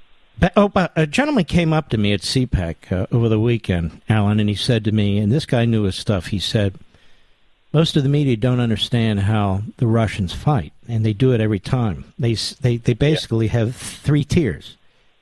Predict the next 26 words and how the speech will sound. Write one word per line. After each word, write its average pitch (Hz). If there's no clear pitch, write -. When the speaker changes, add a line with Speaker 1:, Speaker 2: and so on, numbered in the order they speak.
Speaker 1:
They 113
send 127
in 143
the 170
first, 135
which 123
is 120
decent. 147
They 131
send 135
in 151
the 170
second, 131
which 123
is 117
so-so. 143
They 113
send 147
in 143
the 127
third, 127
which 110
is 104
their 107
elite, 107
uh, 107